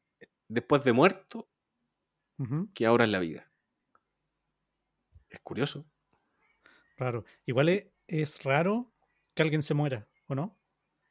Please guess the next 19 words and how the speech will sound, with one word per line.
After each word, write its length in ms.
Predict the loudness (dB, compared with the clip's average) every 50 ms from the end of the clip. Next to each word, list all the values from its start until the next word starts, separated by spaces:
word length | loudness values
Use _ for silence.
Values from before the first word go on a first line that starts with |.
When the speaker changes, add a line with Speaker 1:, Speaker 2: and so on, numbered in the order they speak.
| _ _ _ _ _ _
Speaker 1:
<laughs> 520 | -10 -8 -6 -6 -8 -10 -10 -16 -20 -20 _ _ _ _ _ _ -20 -20 _ _ _ _ _ _ _
Speaker 2:
Como 180 | 0 2 2 4
que, 160 | 6 4 4
<laughs> 320 | 6 4 4 2 2 0 -10 -20 _ _ _
eh, 200 | 0 2 2 2
no 100 | 2 2
sé, 120 | 2 4 4
pues 120 | 6 4
antes 340 | 4 4 2 2 2 2 2
la 80 | 0
expectativa 540 | -2 0 -2 -4 -2 -2 -4 -2 0 2 2
de 140 | 2 2 2
vida, 420 | 0 0 -2 -2 -4 -8 -10 -14 _ _ _ _ _
me 160 | -4 -2 0
quedé 120 | 0 2 2
pegado 240 | 2 2 4 4 4
a 60 | 2
la 100 | 2 0
idea. 260 | 0 -2 -4 -6 -12